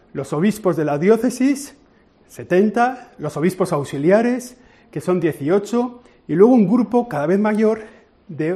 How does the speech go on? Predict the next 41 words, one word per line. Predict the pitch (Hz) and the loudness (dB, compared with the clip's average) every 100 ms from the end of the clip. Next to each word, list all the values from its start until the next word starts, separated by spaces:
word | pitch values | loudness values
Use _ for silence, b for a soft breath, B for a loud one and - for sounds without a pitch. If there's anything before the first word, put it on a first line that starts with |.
| - | -6
obispos | 135 147 - 190 196 - | -6 -6 -4 -4 -4 -6
eméritos, | 151 165 143 - 120 - b b b b b | -2 -2 -2 -6 -14 -18 b b b b b
hasta | 156 151 160 139 | -8 -4 -4 -4
treinta | 143 151 147 - | -4 -2 -2 0
y | |
uno. | 202 160 113 - _ b b b b b b _ | 0 0 -6 -14 _ b b b b b b _
Esos | 220 220 233 | 2 2 0
son | 185 147 | 0 0
los | 143 190 | 0 -4
que | - 147 - | -4 -4 -4
en | 156 | -2
esta | 175 185 208 | -2 0 -2
semana | 196 165 151 147 | -2 -2 -2 -4
se | 143 | -6
están | 143 160 | -6 -6
reuniendo | 156 156 160 185 208 | -4 -2 0 2 2
en | 214 | 2
Madrid | 202 196 214 B B B | 2 0 -2 B B B
en | 156 156 | -8 -6
su | 214 240 - | -4 -6 -6
asamblea | 151 - 143 139 170 151 | -6 -4 -4 0 2 0
plenaria. | 139 135 123 - - - _ _ _ _ B B B B | -2 -8 -10 -12 -20 -20 _ _ _ _ B B B B
¿Cuántas | - 254 269 | 0 2 2
reuniones | 254 247 233 233 226 220 | 2 2 2 2 0 -2
hay | |
de | 220 | 0
la | 214 | 0
asamblea | 208 214 208 214 208 | 0 -2 0 0 0
plenaria? | 220 226 220 135 135 b b b - | -2 -2 -2 -4 -10 b b b -10
Pues | 147 156 | -6 -6
en | |
realidad | 143 143 143 180 196 | -4 -4 -2 -2 0
hay | 226 247 - | -2 -4 -10
dos | 156 139 175 156 - - 95 | -14 0 0 0 -6 -18 -8
reuniones | 147 143 147 151 147 | -4 -2 -2 -4 -4
al | 151 | -4
año | 143 139 | -4 -6
de | 131 | -8
la | 139 | -8
asamblea | 135 143 143 143 | -8 -6 -4 -4
plenaria. | 135 131 131 127 | -4 -8 -10 -14